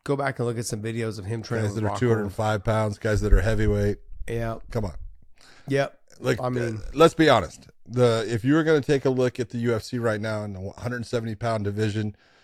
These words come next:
Speaker 2: Leon Edwards, I think, is a fantastic fighter.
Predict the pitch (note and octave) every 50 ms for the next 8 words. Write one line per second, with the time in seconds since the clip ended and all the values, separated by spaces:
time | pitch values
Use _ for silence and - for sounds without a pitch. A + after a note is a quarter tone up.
0 | _ _ _ _ _ - B2+ C3 B2 A#2+ A#2+ A#2+ A#2 A2 A2+ G2+ F#2+ A2 G2+ A2
1 | G#2+ F#2 G2+ F2+ E2+ - - A2 G#2 G2 E2+ - G#2+ G2+ G2 F2+ - G2+ F2+ -
2 | - G2 F#2 F2 E2 D2 - -